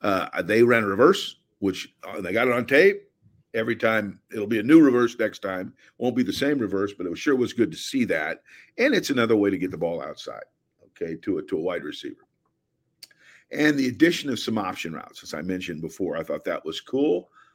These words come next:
Uh, they were very productive, either, again, structurally or with improv. But I think it's a, a real cool part of your offense that you can use on any down and distance, whether it's third down and six or first down and ten.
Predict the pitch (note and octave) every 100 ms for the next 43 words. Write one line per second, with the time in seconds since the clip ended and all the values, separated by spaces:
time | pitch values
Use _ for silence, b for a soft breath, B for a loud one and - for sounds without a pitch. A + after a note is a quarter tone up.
0 | b - D2+ D#2 D#2 C#2 - - G2+ G2
1 | E2 G#2+ A#2 A#2+ A#2+ G2+ G2 A2+ A2+ B2
2 | G#2 F2+ F2+ E2 G#2 A2+ G2 - - G2
3 | - D3 G2 A2+ - A2 A2 B2+ C#3+ D#2+
4 | E2 F2+ _ b b b - F#2 F2+ C#3+
5 | C#3 G#2 G2+ - C#2+ - - B1+ C2+ G#2+
6 | C#3 - - - G3+ D#3 B2+ - B2 G#2
7 | F2+ - A2+ A#2+ - F#2+ F#2 E2 - F2
8 | F#2+ G#2+ G#2 - - _ b b G#2+ -
9 | F3 A3+ D#3 C#3+ A2+ F#2 D#2+ - G2 -
10 | F#2+ E2+ E2 D2 - - A#2+ G2+ F#2 F#2+
11 | F2+ C#2+ - - B2+ - F2+ E2+ G#2 G#2
12 | E2 F#2+ D#2+ - C2 F2 D2+